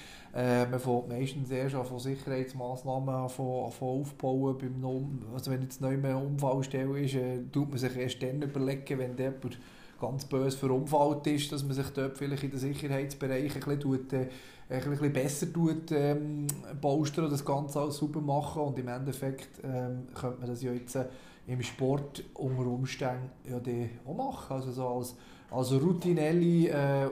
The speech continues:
Unterstützung. Und wie ich gesagt habe, ich glaube, durch das es das so super gelaufen ist und ja, sind wir ehrlich, in so einer Zeit wie jetzt, wenn die Solidarität da ist, äh, man eine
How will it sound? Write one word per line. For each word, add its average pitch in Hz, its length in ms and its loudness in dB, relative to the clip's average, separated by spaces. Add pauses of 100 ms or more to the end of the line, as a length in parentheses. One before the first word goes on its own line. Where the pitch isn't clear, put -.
Unterstützung. 160 760 0
Und 143 380 0 (760)
wie 113 140 -6
ich 110 60 -6
gesagt 135 380 -4
habe, 117 80 4
ich 117 60 -2
glaube, 117 240 2
durch 127 140 2
das 127 140 2
es 127 140 -2
das - 360 -6
so 170 460 -2
super 170 400 0
gelaufen 170 520 2
ist 175 240 0 (540)
und 139 540 2 (100)
ja, 131 460 2 (1080)
sind 117 180 -10
wir 117 100 -4
ehrlich, 180 520 4
in 110 60 -8
so 131 180 -4
einer 139 200 -4
Zeit 151 360 -2
wie 127 220 2
jetzt, 165 400 -2
wenn 127 180 -4
die - 40 -8
Solidarität 123 880 -2 (100)
da 170 300 6
ist, 165 380 2
äh, 123 380 0 (140)
man 120 100 -4
eine 120 420 -6